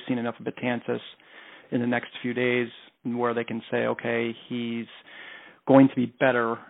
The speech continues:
uh, you know, in the sixth or seventh inning," and, you know, keep Robertson as the setup man for Chapman. I, I don't, I don't see Betances taking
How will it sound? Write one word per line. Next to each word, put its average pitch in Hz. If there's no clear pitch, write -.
uh, 120
you 123
know, 117
in 120
the 117
sixth -
or 113
seventh 120
inning," 117
and, 113
you 127
know, 113
keep 123
Robertson 117
as 117
the 117
setup 117
man 110
for 113
Chapman. 110
I, 113
I -
don't, 120
I 127
don't 127
see 120
Betances 117
taking 113